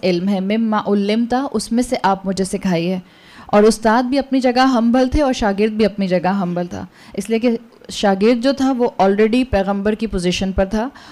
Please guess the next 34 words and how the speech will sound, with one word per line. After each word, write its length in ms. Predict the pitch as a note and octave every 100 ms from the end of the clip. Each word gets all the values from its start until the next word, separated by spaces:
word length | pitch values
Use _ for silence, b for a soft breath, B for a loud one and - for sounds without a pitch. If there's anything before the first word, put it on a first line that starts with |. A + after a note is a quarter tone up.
| B
और 80 | G#3
शागिर्द 400 | A3+ G#3 G#3+ G#3+
को 100 | B3
already 460 | - G3+ G#3 A#3
अल्लाह 220 | - G#3 G3
ताला 240 | G3 G3
ने 140 | G#3+
गैब 200 | G3+ F#3 F#3
का 80 | G3
इल्म 260 | F#3 F#3 F3+
दिया 180 | E3+
हुआ 140 | E3 E3
था। 220 | F#3 F#3 b b b -
तो 60 |
जब 180 | G#3 A3 - -
उस्ताद 460 | - G#3+ G#3 C4
humble 360 | B3 A#3 A3+ B3
होता 200 | A#3 C4
है 60 |
तो 80 | B3+
शागिर्द 380 | A#3+ G3+ F#3+ F3+
भी 140 | F#3
humble 300 | A3 G#3 A3
होता 260 | A3+ G#3+ A3+
है 80 | B3
और 180 | G3+ F#3
vice 380 | F3+ F3+ -
versa। 320 | E3 F3 E3+ F3 B B
और 140 | G3 G3+
उस्ताद 380 | G3+ G3+ G3+
में, 220 | A3 A3+ A3 -
उस्ताद 420 | G#3 - G#3 A3
ने 80 | A#3+
भी 180 | A3+